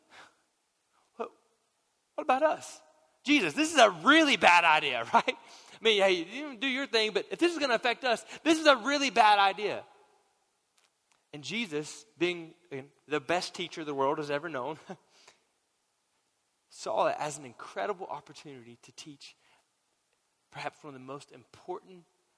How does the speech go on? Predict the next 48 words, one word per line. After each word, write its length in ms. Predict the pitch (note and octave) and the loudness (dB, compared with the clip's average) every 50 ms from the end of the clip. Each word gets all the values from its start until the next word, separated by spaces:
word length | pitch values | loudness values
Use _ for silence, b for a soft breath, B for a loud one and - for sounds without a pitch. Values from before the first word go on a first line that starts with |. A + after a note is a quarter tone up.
| _ _ _ _ | _ _ _ _
lessons. 720 | - C#3 C3+ - - - - E2+ _ _ - - - - _ _ _ _ _ _ _ _ _ _ _ _ _ _ _ _ _ _ _ _ _ - | -12 -10 -10 -10 -12 -14 -16 _ _ _ -20 -20 -20 -20 _ _ _ _ _ _ _ _ _ _ _ _ _ _ _ _ _ _ _ _ _ -10
He 140 | E3 G3+ | -8 -6
didn't 280 | F#3+ G#3 C4 C4+ B3+ A#3 | -4 -4 -4 -4 -2 -2
look 140 | A#3 A3+ G3 | -4 -4 -4
at 100 | F3+ - | -6 -6
Peter 240 | F#3+ G3 G3 F#3 F3+ | -6 -6 -4 -4 -4
and 100 | D#3 - | -4 -4
say, 280 | D#3+ D3 C#3 B2 A2 - b b b b b b b b b b | -6 -4 -4 -6 -6 -12 b b b b b b b b b b
"But 100 | - A#2 | -12 -8
don't," 260 | C3 E3+ F3+ F3 D#3+ C#3+ D#3 - | -4 -4 -4 -4 -6 -10 -12 -10
uh, 60 | D3 D3 | -8 -8
uh, 160 | - D#3 D3+ | -8 -8 -10
sensing 500 | - - A#3 B3 A3+ - C4 B3+ A#3 - | -6 -2 -2 -2 -2 -2 -6 -6 -6 -8
Peter's 440 | - - A3 - G#3+ G3+ F#3+ D#3+ - | -10 -12 -10 -6 -4 -4 -6 -6 -6
anxiety 580 | E3 E3 D3+ C3 E3 E3+ E3+ F3+ F#3+ G3 F#3 | -10 -10 -8 -6 -4 -4 -2 -2 -4 -6 -10
and 100 | E3 C#3+ | -12 -10
worry, 160 | C#3+ E3 E3 | -10 -8 -8
he 80 | D#3+ F#3 | -6 -6
didn't 160 | G3+ G#3+ G#3 | -6 -6 -6
look 120 | G3+ F#3 D#3+ | -8 -10 -10
at 60 | D3 | -6
Peter 240 | D3+ F3 E3+ D#3+ D3+ | -4 -4 -4 -4 -6
and 80 | C#3 | -8
say, 280 | - D3+ C#3+ B2+ A#2+ A#2 B B B B B B | -8 -8 -8 -8 -8 -10 B B B B B B
"But 100 | - - | -10 -6
don't 160 | E3+ G3 D3+ | -6 -4 -2
worry, 240 | C#3+ D#3 E3+ F3 D#3 | 0 0 0 0 0
everything 300 | F3+ F3+ E3+ - F#3+ F#3 | -2 -4 -6 -10 -14 -12
will 60 | F3 | -12
be 120 | D#3 E3 D#3+ | -12 -12 -12
fine 320 | - - F3 F#3 G3 F#3 | -8 -8 -6 -6 -6 -8
for 120 | - G3 G3+ | -10 -14 -18
you. 180 | G#3+ A#3+ A#3+ | -16 -14 -14
It's 120 | A3+ - - | -12 -8 -6
all 140 | F3+ F#3 | -6 -6
gonna 160 | F#3 F#3+ F#3+ F3+ | -6 -8 -10 -10
be 120 | F#3+ F#3 | -8 -10
okay." 380 | F#3+ F#3 - G3+ D#3 A#2 G#2+ A2+ _ _ _ _ _ _ _ _ _ _ _ _ _ _ _ _ _ _ _ _ _ _ _ _ _ _ _ _ _ _ _ _ _ _ _ - | -10 -10 -10 -10 -10 -10 -10 -14 _ _ _ _ _ _ _ _ _ _ _ _ _ _ _ _ _ _ _ _ _ _ _ _ _ _ _ _ _ _ _ _ _ _ _ -16
No, 140 | - D3+ - - - _ | -14 -14 -14 -18 -20 _
he, 60 | D#3+ D#3+ | -20 -20
he 60 | - _ _ _ _ _ _ _ _ _ _ _ _ _ _ _ _ - | -20 _ _ _ _ _ _ _ _ _ _ _ _ _ _ _ _ -16
taught 180 | - F3+ C#3+ | -12 -12 -12
a 40 | D#3+ | -10
really 180 | D#3 F3+ F#3 F3 | -8 -8 -8 -8
important 320 | D3 - - D#3+ - C#3+ | -8 -8 -10 -12 -8 -8
lesson. 260 | C3+ C3+ C3+ - C3 | -8 -8 -10 -12 -14
I 80 | A#2+ A#2+ | -14 -14
think 320 | - F3+ F3 D#3+ - _ | -14 -14 -14 -14 -16 _